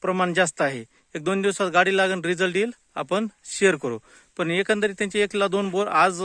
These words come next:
कसलेही चालत नाहीत, पण ह्या, ह्या ठिकाणी एकदम बऱ्यापैकी पॉइंट आहे. बघूत आता दोन दिवसाच्या नंतर रिझल्ट येईल, आपण शेअर करूत.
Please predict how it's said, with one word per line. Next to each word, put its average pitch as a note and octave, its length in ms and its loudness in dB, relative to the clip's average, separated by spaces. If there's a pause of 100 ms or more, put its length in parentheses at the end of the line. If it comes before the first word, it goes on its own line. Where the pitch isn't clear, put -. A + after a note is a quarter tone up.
कसलेही G3+ 300 0
चालत F#3+ 340 0
नाहीत, G3 220 -2
पण F3 140 -4
ह्या, F3+ 180 0
ह्या E3+ 200 -4
ठिकाणी F3+ 360 -4 (420)
एकदम E3 280 -2
बऱ्यापैकी F3+ 460 0
पॉइंट F#3 240 -2
आहे. G#3 160 0 (480)
बघूत G#3 220 -2
आता G3+ 140 0
दोन G3 180 -2
दिवसाच्या F#3+ 340 -2
नंतर F#3 260 -4
रिझल्ट F3 320 0
येईल, G#3+ 140 2 (400)
आपण G3+ 300 0 (220)
शेअर E3 320 0
करूत. A2 240 -6